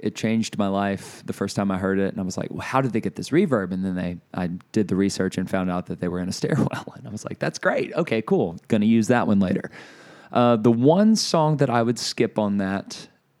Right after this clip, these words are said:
is Going to California, and I'm sure that's an unpopular opinion, um, but it's just a little too, you know,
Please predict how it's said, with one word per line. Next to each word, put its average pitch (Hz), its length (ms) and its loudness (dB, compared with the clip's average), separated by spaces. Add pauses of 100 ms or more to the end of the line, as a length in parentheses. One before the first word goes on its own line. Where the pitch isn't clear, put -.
is 92 480 0
Going 113 260 4
to 120 60 2
California, 120 580 2 (300)
and 87 560 -2
I'm 90 200 -2
sure 101 200 0
that's 95 180 0
an 101 80 0
unpopular 98 540 0
opinion, 95 380 0 (580)
um, 95 560 -4 (580)
but 107 360 0
it's 120 200 -2
just - 260 0
a 123 40 2
little 117 320 4
too, 107 580 4
you 113 80 2
know, 92 460 0